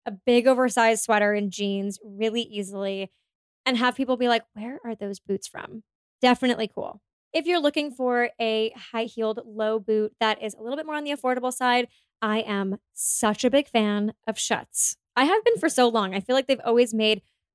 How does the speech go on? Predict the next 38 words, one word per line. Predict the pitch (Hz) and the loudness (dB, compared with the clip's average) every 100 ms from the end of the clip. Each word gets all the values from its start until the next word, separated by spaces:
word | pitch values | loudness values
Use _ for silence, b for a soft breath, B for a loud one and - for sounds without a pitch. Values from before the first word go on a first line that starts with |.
| - | -10
really | 202 233 254 285 277 | -2 2 4 2 0
cool | 254 226 220 | 4 6 6
shoes | - 214 202 208 269 311 - _ - | 4 2 2 2 0 -4 -6 _ 0
that | 240 | 4
are | 226 208 | 4 4
affordable. | 208 202 - - - - | 0 -4 -4 -8 -10 -4
They're | 226 220 - | -2 -2 0
very | 233 214 233 | 0 2 2
designer | 254 254 220 208 | 0 0 -2 -2
inspired. | 202 208 208 196 202 208 | -4 -4 -2 0 0 0
I | 214 | -2
feel | 220 | 0
like | 220 - | 0 0
anytime | 226 262 302 | -2 0 0
I | 285 | 0
see | 269 254 | 0 0
a | |
boot | 214 226 220 | 2 2 4
out | 208 | 0
there | 220 | 0
in | 220 | 0
the | 214 | 2
world | 196 202 196 | 0 -2 -2
that | 208 202 | -2 -2
is | 214 | -4
a | 196 | -6
little | 202 208 | -2 -2
bit | 233 | 0
out | 214 | 0
of | 208 | 0
my | 202 | -2
price | - 202 202 - | -4 -6 -6 -2
range, | 196 202 - _ _ - | -2 -2 -6 _ _ -2
I'll | 233 | 0
immediately | 220 214 233 269 285 262 233 | 2 2 2 4 6 4 2
go | 214 208 | 0 0
to | 202 | 0
Schutz | - 196 196 - | -4 -6 -6 -12